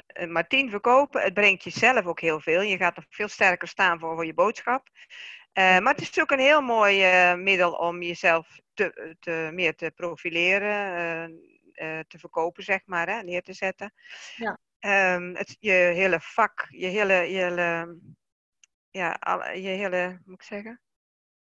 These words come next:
Speaker 1: Je staat gewoon echt veel meer als expert. Dat is het
Speaker 2: Ja.
Speaker 1: ook, hè?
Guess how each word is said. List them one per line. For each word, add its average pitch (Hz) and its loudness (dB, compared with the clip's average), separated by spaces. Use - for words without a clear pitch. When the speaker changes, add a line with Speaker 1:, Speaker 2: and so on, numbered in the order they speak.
Speaker 1:
Je 240 -14
staat - 0
gewoon 277 -2
echt 277 2
veel 262 4
meer 226 2
als 214 -4
expert. 180 -2
Dat - -12
is 220 -8
het 220 -10
Speaker 2:
Ja. 240 0
Speaker 1:
ook, 208 -4
hè? 220 -6